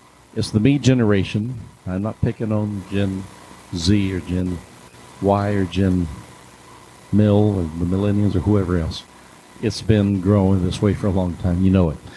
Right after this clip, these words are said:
But it's gotten worse. This world has become very selfish. This world has become very self-centered. I hope that these other nine were grateful,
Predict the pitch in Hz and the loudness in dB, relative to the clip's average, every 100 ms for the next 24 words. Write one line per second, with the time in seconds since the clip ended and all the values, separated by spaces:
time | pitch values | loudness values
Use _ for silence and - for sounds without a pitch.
0 | - - 120 120 139 127 120 107 120 104 | -6 0 2 2 0 0 2 4 2 0
1 | - 104 104 110 123 113 107 92 - 113 | -2 -2 2 2 4 2 0 -2 -2 -2
2 | 104 104 95 82 - 131 127 156 143 - | 0 0 -2 -4 0 2 2 0 -2 -6
3 | - - - _ - - 104 113 101 101 | -18 -20 -20 _ -4 0 2 2 0 -2
4 | 98 - 107 101 87 - 95 - - 131 | -4 -2 -2 -2 -4 -6 -8 -4 0 2
5 | 135 151 - _ _ _ _ _ _ _ | 2 -2 -6 _ _ _ _ _ _ _
6 | _ _ _ _ _ _ _ - 175 185 | _ _ _ _ _ _ _ -2 0 2
7 | 175 185 - _ 127 113 135 135 120 - | 2 0 -2 _ -4 -2 0 0 -2 -6
8 | - - - 131 131 113 107 120 123 113 | -12 -16 -4 -2 0 -2 -2 -2 0 -2
9 | 113 107 95 _ _ _ _ - 98 127 | -4 -6 -10 _ _ _ _ -10 0 2
10 | 185 123 160 135 - 107 | 2 2 2 0 -6 -8